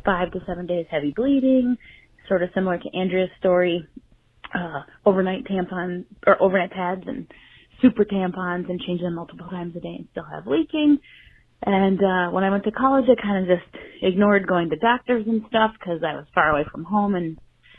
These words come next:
just sort of figured it as a fact of life. And, uh, maybe when I was twenty-five, twenty-six, I was like, "Well, I have insurance now. I should probably, like, go get things checked out." And, uh, my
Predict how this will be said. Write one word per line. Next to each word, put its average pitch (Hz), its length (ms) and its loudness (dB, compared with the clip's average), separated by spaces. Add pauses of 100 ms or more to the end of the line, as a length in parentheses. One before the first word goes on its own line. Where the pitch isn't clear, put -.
(240)
just 165 160 -10
sort 165 120 0
of 165 100 -10
figured 160 280 -4
it 160 100 -4
as 160 140 -8
a 170 60 -14
fact - 280 -8
of 165 100 -8
life. 220 320 2 (600)
And, 156 340 -6
uh, 147 180 -4 (760)
maybe 190 160 -2
when 175 80 0
I 175 40 0
was 175 80 -10
twenty-five, 185 320 -2
twenty-six, 190 460 -4
I 190 40 -2
was 170 140 -2
like, 185 140 0
"Well, 285 120 2
I 339 80 4
have 311 80 6
insurance 247 400 4
now. 160 200 0
I 165 60 2
should - 120 -18
probably, 175 360 2
like, 151 160 -2
go 170 140 2
get 160 180 -4
things 160 220 -8 (100)
checked 151 220 -8
out." 165 300 0 (640)
And, 180 420 0
uh, 160 380 -2 (100)
my 160 560 -8